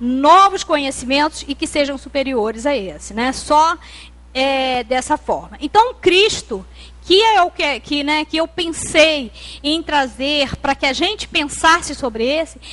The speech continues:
esse Cristo amor, esse Cristo, né, esse Jesus que nos inspira a transformar, que nos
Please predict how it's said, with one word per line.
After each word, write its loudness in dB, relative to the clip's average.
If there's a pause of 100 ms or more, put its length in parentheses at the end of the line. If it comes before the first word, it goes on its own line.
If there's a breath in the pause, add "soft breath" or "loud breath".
(160 loud breath)
esse 0
Cristo -6
amor, 0
esse -2
Cristo, 0 (420 loud breath)
né, 2
esse -2
Jesus 2 (380 loud breath)
que 4
nos -2
inspira -2 (160)
a 2
transformar, -4
que 2
nos -4